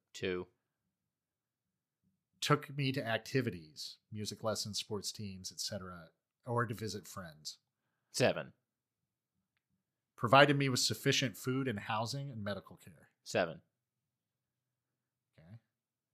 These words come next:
Speaker 2: Now this is about your father.
Speaker 1: Okay.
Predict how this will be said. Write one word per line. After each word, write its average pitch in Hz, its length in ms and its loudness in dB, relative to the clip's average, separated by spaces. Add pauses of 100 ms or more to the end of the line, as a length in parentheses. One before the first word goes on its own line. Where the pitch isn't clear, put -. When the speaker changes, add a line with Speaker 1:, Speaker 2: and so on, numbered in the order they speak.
(1300)
Speaker 2:
Now 110 180 2
this 107 200 0
is 101 80 -2
about 92 200 0
your 87 100 -16
father. 131 400 6 (380)
Speaker 1:
Okay. 98 300 4